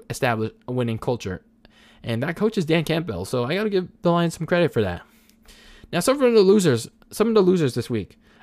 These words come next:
Uh, the Pittsburgh Steelers. Yeah. I mentioned this earlier when I was talking about the Bengals and Steelers game.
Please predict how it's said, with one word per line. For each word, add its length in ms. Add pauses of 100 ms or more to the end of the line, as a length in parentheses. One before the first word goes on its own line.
(120)
Uh, 120
the 80
Pittsburgh 280
Steelers. 560 (420)
Yeah. 280 (1200)
I 80
mentioned 320
this 200 (100)
earlier 460
when 160
I 40
was 140 (240)
talking 200
about 320 (100)
the 100
Bengals 320
and 100
Steelers 340
game. 260